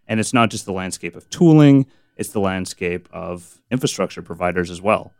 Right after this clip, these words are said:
Again, four years ago, A W S was so far in front of everybody else that you didn't really think it twice. Um, but now there's other providers out there.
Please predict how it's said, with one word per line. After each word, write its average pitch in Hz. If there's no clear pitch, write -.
Again, 95
four 98
years 95
ago, 92
A 87
W 92
S 87
was -
so 92
far 92
in 87
front 95
of 90
everybody 87
else 90
that 87
you 92
didn't 90
really 101
think 165
it -
twice. -
Um, 87
but 85
now 95
there's 90
other 95
providers 90
out 127
there. 123